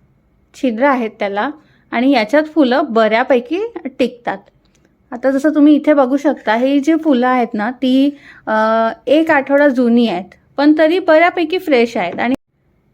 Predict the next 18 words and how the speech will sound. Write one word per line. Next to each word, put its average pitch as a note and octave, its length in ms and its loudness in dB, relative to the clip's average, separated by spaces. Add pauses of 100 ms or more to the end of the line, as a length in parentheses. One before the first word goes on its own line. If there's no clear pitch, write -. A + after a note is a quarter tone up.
(640)
आणि B3 520 2
अर्धी, B3+ 640 0
अ, - 200 -6
म्हणजे A#3 400 -4
ही C4 260 0
जी D#4+ 140 2
फुलं D#4 260 2
आहेत C#4 240 2
ना, G#3 180 -6 (640)
ती, D4+ 440 2
तीच D#4+ 240 0
जर F4 80 2
तुम्ही F4 280 0
एक D#4+ 180 2
आठवडाभर D#4 380 2
प्लास्टिकमध्ये D4+ 680 0
ठेवली, C4+ 400 0
तर C#4+ 180 0